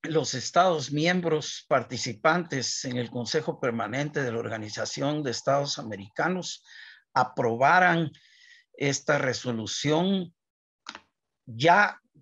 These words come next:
con las elecciones generales casi encima, pero alertando sobre la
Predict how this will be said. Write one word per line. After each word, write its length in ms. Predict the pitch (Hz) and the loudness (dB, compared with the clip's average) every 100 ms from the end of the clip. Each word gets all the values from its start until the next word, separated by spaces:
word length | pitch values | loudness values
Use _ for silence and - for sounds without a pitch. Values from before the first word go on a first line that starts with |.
| _ - | _ -6
con 380 | 151 143 131 127 | 0 2 2 2
las 340 | 120 117 - | 2 0 -4
elecciones 560 | 147 131 123 170 175 175 | -2 -2 0 0 2 0
generales 580 | 143 127 123 156 156 - | -2 0 2 2 2 0
casi 320 | 151 139 156 | 0 0 0
encima, 640 | 139 131 208 277 269 208 | 0 0 2 2 2 0
pero 420 | - 175 220 226 - _ _ - | 0 2 2 0 -4 _ _ 0
alertando 1120 | 143 135 135 123 131 - 185 214 196 196 170 - _ _ _ | 4 4 2 0 -2 2 4 4 0 -6 -8 -14 _ _ _
sobre 800 | - - 165 170 170 170 180 165 _ _ _ _ _ | -12 0 2 2 2 2 0 -4 _ _ _ _ _
la 840 | - 123 127 123 120 120 117 117 | -8 0 4 6 6 4 2 0